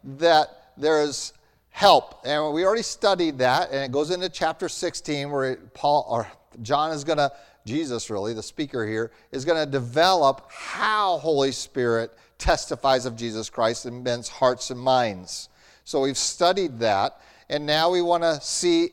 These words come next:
the, our cooperative with that. And so Holy Spirit comes on, he convicts the world of sin, of righteousness, and of judgment. And,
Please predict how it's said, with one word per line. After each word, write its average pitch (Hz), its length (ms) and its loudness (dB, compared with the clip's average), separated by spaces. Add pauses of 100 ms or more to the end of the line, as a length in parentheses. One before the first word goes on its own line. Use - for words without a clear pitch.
the, 147 200 -4
our 156 160 4
cooperative 151 840 0
with 120 280 -2
that. 95 300 0 (560)
And 143 100 -6
so 147 180 4
Holy 202 220 4
Spirit 233 380 2
comes 165 220 0
on, 156 160 2
he 147 80 -6
convicts 165 420 0
the 196 100 0
world 165 280 6
of - 40 -4
sin, 190 400 4
of 151 120 2
righteousness, 160 400 4
and 151 100 -2
of 143 120 0
judgment. 123 500 2 (420)
And, 151 520 2